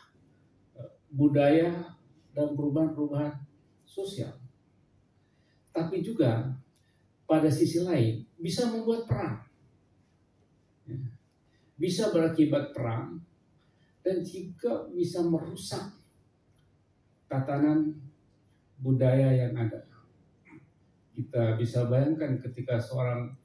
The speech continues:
membuat film karena kebebasan berkreasinya tentang Nabi Muhammad.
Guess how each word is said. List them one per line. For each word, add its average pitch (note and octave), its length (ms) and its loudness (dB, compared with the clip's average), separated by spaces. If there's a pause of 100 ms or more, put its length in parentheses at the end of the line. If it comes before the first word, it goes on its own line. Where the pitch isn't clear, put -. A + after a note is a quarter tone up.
(340)
membuat B2+ 480 4
film D3 440 4
karena B2+ 520 0 (120)
kebebasan B2 680 0
berkreasinya A#2+ 1040 0 (640)
tentang C3 680 2 (440)
Nabi B2+ 360 4
Muhammad. C3 560 2